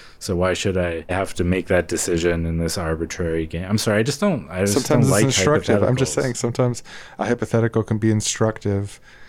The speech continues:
Speaker 2: in
Speaker 1: I
Speaker 2: a
Speaker 1: mean, if it
Speaker 2: way.
Speaker 1: makes a point I like, then I will. But
Speaker 2: Probably
Speaker 1: if it's
Speaker 2: wouldn't notice
Speaker 1: forcing
Speaker 2: that.
Speaker 1: me to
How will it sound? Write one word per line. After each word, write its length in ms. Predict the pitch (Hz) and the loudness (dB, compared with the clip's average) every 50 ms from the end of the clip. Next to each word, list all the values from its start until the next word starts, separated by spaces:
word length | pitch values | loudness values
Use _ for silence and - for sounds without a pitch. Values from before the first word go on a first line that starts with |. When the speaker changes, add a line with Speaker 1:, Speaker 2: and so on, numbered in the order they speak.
| - - - - | -20 -20 -8 -2
Speaker 2:
in 100 | - 113 | 2 4
Speaker 1:
I 60 | 107 | 6
Speaker 2:
a 40 | 120 | 8
Speaker 1:
mean, 120 | 135 135 131 | 8 8 8
if 100 | - 135 | 6 6
it 60 | 135 | 6
Speaker 2:
way. 60 | 127 | 6
Speaker 1:
makes 200 | 135 131 - - | 6 4 4 2
a 60 | - | 0
point 340 | - - - 110 107 101 - | 0 0 -2 -2 -2 -2 -2
I 80 | 95 85 | -2 -2
like, 540 | 80 80 80 82 82 82 80 - - - - - - - - | -2 -2 0 0 -2 -2 -4 -8 -12 -18 -18 -18 -18 -18 -10
then 520 | 90 90 85 85 82 80 80 80 80 80 80 | -6 -4 -2 -2 -2 -2 -4 -4 -6 -6 -4
I 120 | 80 82 | -2 0
will. 320 | 87 90 87 87 85 80 | 2 2 4 2 2 0
But 100 | 80 - | 0 0
Speaker 2:
Probably 160 | 101 113 110 113 | 2 2 4 4
Speaker 1:
if 60 | 110 | 4
it's 60 | 107 107 101 98 | 4 4 4 4
Speaker 2:
wouldn't 40 | 95 | 2
notice 120 | 104 104 | 4 4
Speaker 1:
forcing 320 | 104 104 104 101 - 113 107 | 4 4 4 4 4 4 4
Speaker 2:
that. 40 | 101 | 4
Speaker 1:
me 140 | 101 98 90 | 4 4 2
to 340 | 92 90 87 85 82 82 | 2 2 0 0 -2 -6